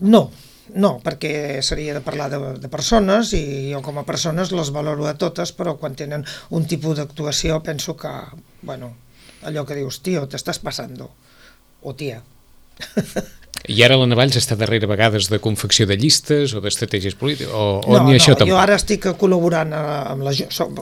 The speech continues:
Speaker 1: segueixo per-, mm, formant part
Speaker 2: Participant
Speaker 1: de la
Speaker 2: de,
Speaker 1: Junta
Speaker 2: mm.
Speaker 1: del Partit Popular, i voldria fer esment en aquests dos minuts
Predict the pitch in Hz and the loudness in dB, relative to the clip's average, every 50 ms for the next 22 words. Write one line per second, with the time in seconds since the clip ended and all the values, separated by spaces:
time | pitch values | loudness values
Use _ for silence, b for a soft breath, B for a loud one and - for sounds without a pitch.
0 | - - - 117 151 147 139 160 139 - 147 135 - - 147 143 139 135 135 135 | -6 -6 -4 -4 -4 -4 -4 -4 -4 -6 -8 -12 -12 -12 -10 -10 -8 -8 -8 -10
1 | 131 127 123 120 123 - - - - - - 110 - 120 113 110 - - 101 - | -10 -12 -12 -4 -2 -2 0 2 2 4 4 6 8 8 8 8 6 4 4 2
2 | - 170 175 160 - 113 98 151 139 151 135 120 151 139 - - 147 135 160 180 | 2 2 0 2 0 0 0 -2 -4 -6 -8 -6 -8 -8 -8 -10 -8 -2 2 4
3 | 196 214 220 226 - B B B B B B B B B B _ - 190 165 180 | 6 6 6 4 2 B B B B B B B B B B _ 0 2 4 4
4 | 180 170 160 175 175 165 160 - 180 165 156 151 143 135 165 165 160 156 156 147 | 4 4 4 4 2 0 0 0 0 2 2 2 2 2 2 2 2 0 -2 -2
5 | 165 143 127 147 147 143 131 147 165 180 214 247 285 262 - - | -4 -4 -4 -4 -4 -2 0 2 6 8 8 6 6 4 0 -2